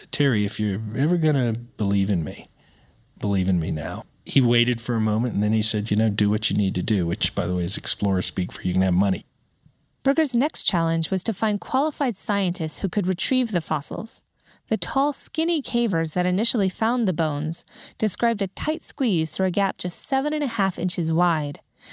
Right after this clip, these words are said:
Speaker 2: and later a narrow chute where they had to lie on their stomachs and push themselves forward with their toes.
Speaker 1: I didn't know how I was gonna reach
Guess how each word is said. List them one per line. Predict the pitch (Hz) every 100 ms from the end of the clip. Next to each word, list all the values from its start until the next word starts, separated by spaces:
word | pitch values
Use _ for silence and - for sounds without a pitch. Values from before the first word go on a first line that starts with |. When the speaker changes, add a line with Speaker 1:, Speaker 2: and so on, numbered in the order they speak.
| - -
Speaker 2:
and | 208 214
later | 247 302
a | 311 202
narrow | 196 240 294
chute | 254 - 277 196 - - - -
where | -
they | 190
had | 190 220
to | 196
lie | 190 202 240
on | 262
their | 214
stomachs | 185 - 240 220 156 -
and | 175 -
push | 269 -
themselves | 196 185 180 170
forward | - 214 185 160 156
with | 151
their | 156
toes. | 151 - 220 165 - - - _ _ _ _ _ _ _ -
Speaker 1:
I | 175
didn't | 190
know | 151 123
how | 139 123
I |
was | 104 98
gonna | 110 101
reach | 98 98 - - -